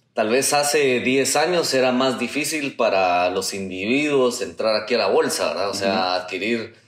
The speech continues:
Speaker 1: eh, acciones en, en Wall Street. O sea, una, una acción no es tan sencillo de comprar como Bitcoin, por ejemplo. O sea,
Speaker 2: Ujú.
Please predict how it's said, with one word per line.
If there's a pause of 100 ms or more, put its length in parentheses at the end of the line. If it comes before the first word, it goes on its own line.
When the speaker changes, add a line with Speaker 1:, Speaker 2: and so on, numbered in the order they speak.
(240)
Speaker 1:
eh,
acciones
en,
en
Wall
Street. (240)
O
sea,
una,
una
acción
no
es
tan
sencillo
de
comprar
como
Bitcoin,
por
ejemplo.
O
sea,
Speaker 2:
Ujú.